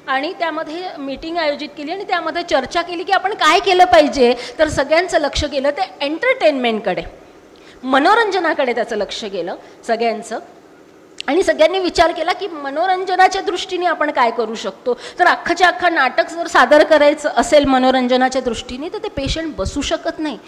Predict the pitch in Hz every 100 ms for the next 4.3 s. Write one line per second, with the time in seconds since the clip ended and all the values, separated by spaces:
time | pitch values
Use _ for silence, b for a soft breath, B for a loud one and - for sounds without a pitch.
0 | B B 269 - 240 247 285 311 320 -
1 | 320 302 311 294 233 226 269 254 247 254
2 | 240 233 269 262 254 247 262 269 277 -
3 | 240 - 294 - 254 262 269 294 277 285
4 | 269 277